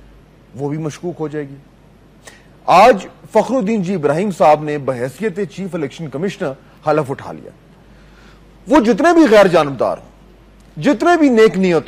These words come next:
हों और जितने भी बाख्तियार हों, अगर नादरा का डेटा भी मशकूक है तो शायद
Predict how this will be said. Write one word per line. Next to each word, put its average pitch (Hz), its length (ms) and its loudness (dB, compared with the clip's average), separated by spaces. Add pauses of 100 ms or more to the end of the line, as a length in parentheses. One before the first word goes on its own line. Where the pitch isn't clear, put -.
हों - 80 -20 (680)
और 262 100 4
जितने 214 460 0
भी 214 260 4
बाख्तियार 180 640 4
हों, 95 140 -16 (140)
अगर 226 280 0
नादरा 156 580 -4
का 214 220 -4
डेटा 139 520 -4
भी 165 380 -8
मशकूक 185 600 -8
है 143 220 -2 (500)
तो 208 60 -4
शायद 175 340 -4